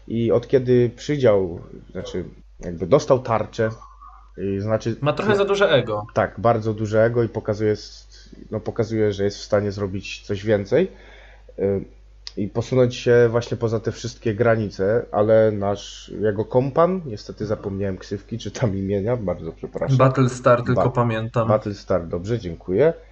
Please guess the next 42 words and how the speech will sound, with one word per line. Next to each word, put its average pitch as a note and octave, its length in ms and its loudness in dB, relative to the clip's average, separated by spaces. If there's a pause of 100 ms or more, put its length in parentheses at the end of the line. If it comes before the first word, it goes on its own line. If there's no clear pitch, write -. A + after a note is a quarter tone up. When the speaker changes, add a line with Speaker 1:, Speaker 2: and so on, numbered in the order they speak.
(260)
Speaker 1:
Go G#2 280 -2
tam C#3+ 240 0
odciąga, A#2 600 2
bo G2 100 -6
faktycznie G2+ 440 -8
chciał F#2+ 180 -4
mu F#2 120 -4
zrobić F#2 320 -6
tam F2+ 180 -4 (220)
jakąś F2+ 320 -6
dokładnie, E2+ 460 -6 (340)
e, - 300 -14
krzywdę. D2+ 460 -12 (880)
Speaker 2:
Ale D#3 140 6
w E3+ 60 4
ogóle B3 200 2
Battlestar, A#3 540 2 (180)
jakby D3+ 280 -4
to F3 100 -4
jest F3 120 -8
fajna A3+ 300 0
postać D#3+ 380 0
według A2+ 240 -4
mnie, B2 120 0
bo C3 80 0
on C#3 80 2
jest C3+ 160 -4
taki, D3+ 420 -4 (380)
on B2+ 340 0
Speaker 1:
No A2+ 120 0
ja, C#3 100 8 (100)
ja C#3+ 160 6
nie D3 200 2
mogę D#3+ 260 8
ocenić. C#3+ 160 4
Speaker 2:
Według - 220 8
mnie E4 80 4
to D4 80 0
nawet B3+ 300 4 (240)
Speaker 1:
Ja A2 160 2
Speaker 2:
lepiej, G#3+ 580 0
e, E3+ 60 -2